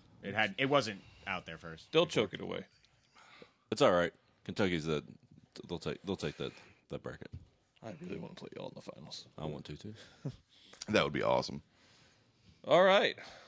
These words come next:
Speaker 2: Josh. Uh, well, I, we usually read our whole list of movies, and we're just not gonna do that this year.
Speaker 4: <laughs> That's
Speaker 2: Uh,
Speaker 4: fair.
Speaker 2: so I think everybody had some, uh, honorable mentions that they'd like to throw out.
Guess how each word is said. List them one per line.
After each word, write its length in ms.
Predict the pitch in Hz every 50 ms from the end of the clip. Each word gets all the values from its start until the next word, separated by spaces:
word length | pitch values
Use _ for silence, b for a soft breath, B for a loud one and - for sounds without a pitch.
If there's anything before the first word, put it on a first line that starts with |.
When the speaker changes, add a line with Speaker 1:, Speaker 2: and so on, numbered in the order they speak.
| B B B B B _ _ _ _ _ - -
Speaker 2:
Josh. 480 | 123 120 131 131 147 180 - - - - b b b b b b b b b b b b _ - - - - b b b b b
Uh, 200 | - 135 139 143 156
well, 220 | 180 202 202 185 -
I, 140 | - 165
we 160 | 170 160 196 214
usually 300 | 254 294 262 214 208 185
read 220 | 170 170 180 185
our 160 | 185 170 156 139
whole 200 | 151 170 170 160
list 220 | 160 160 160 -
of 60 | 151
movies, 340 | 131 131 139 147 156 156 151
and 80 | 156 139
we're 100 | 165 226
just 200 | 233 190 180 -
not 160 | 170 156 147
gonna 180 | 151 160 156 147
do 260 | 131 98 110 127 135
that 220 | 131 139 139 147
this 240 | - 160 160 156 -
year. 300 | 170 170 180 185 180 180 _ _ _
Speaker 4:
<laughs> 160 | _ _ _ -
That's 100 | - B B B B B B B -
Speaker 2:
Uh, 260 | 131 135 139 135 131
Speaker 4:
fair. 180 | 127 - 117 117 - _ _ _ _ _ _ - - - _ -
Speaker 2:
so 340 | - - 160 151 151 151
I 100 | 147 151
think 200 | 165 226 196 175
everybody 440 | 175 160 165 180 151 160 151 151 147
had 260 | 139 147 143 139 143
some, 320 | - - 139 139 135 127 127
uh, 140 | 123 120 117
honorable 340 | - 131 139 147 143 143 123
mentions 400 | 113 120 127 139 - 151 151 147
that 100 | 160 - -
they'd 160 | 151 147 143
like 180 | 156 156 156 -
to 60 | 185
throw 300 | 180 - 185 165 160 156 160
out. 300 | 170 180 180 180 -